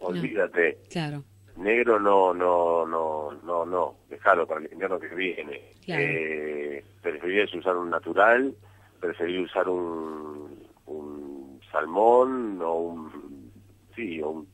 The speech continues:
Speaker 1: o un bisón clarito, o un marfil,
Speaker 2: Sí.
Speaker 1: ¿no? Y si estás un poquito más gordita, bueno, usa otro color un poquito más oscuro. Pero
Speaker 2: Sí.
Speaker 1: el rojo viene mucho, el naranja, el fucsia, el amarillo,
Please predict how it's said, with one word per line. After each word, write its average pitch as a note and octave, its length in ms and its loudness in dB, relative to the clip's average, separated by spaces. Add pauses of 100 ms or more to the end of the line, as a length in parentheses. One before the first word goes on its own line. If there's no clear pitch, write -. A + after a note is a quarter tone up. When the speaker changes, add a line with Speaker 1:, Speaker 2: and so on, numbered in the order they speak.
Speaker 1:
o D2 100 -12
un C#2+ 460 -14 (180)
bisón E2 340 -2
clarito, A2 640 2
o G2+ 320 4
un D#2+ 140 -6
marfil, A#2 800 2 (460)
Speaker 2:
Sí. - 200 -6
Speaker 1:
¿no? A2+ 240 6
Y F#2+ 100 -2
si - 140 -16
estás E2 280 -2
un E2 80 -8
poquito D#2+ 240 -6
más D#2+ 140 -2
gordita, F2 380 0
bueno, E2 280 0
usa D2 200 -8
otro D2+ 180 -6
color D#2 200 -6
un D2 80 -12
poquito - 260 -10
más D2 160 -8
oscuro. F#2+ 520 -2 (720)
Pero D#2 720 2
Speaker 2:
Sí. C#2+ 60 -4
Speaker 1:
el C#2 60 -8
rojo F2+ 280 0
viene D#2 180 -4
mucho, G2+ 300 -2
el D#2+ 60 -2
naranja, D#2+ 760 2 (280)
el D2+ 240 -14
fucsia, D#2+ 800 0
el D2 80 -8
amarillo, E2 760 -2